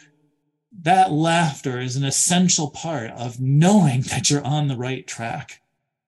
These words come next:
that you have said something that has earned the derision of the powers that be,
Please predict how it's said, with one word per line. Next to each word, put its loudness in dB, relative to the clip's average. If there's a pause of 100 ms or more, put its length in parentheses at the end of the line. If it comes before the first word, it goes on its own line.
(580)
that -2
you 4
have 2
said 2
something 0
that -8
has -8
earned 0
the -4
derision -2
of -10
the -14
powers -8
that -10
be, -8